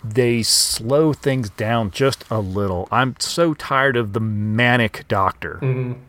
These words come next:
Speaker 1: I'm hoping with every time that there's a, a, a regeneration, a new actor comes in, I'm hoping for just,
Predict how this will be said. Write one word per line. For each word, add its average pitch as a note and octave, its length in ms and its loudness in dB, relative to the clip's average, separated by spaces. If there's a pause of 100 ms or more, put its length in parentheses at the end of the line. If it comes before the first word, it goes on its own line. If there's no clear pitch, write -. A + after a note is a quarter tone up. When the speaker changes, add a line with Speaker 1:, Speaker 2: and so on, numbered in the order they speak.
(520)
Speaker 1:
I'm A#2 140 2
hoping B2+ 540 2
with - 440 0
every C#3+ 280 2
time C#3 320 2
that B2+ 100 2
there's A#2 220 2
a, A2+ 500 -2 (120)
a, A#2 80 -4
a G#2 40 -4
regeneration, A#2 760 2
a F#2+ 60 -2
new C3 200 2
actor A#2+ 280 2
comes A2 280 -2
in, G#2 260 0 (1160)
I'm B2 200 2
hoping C3 380 0
for A2+ 300 0
just, A#2 240 -6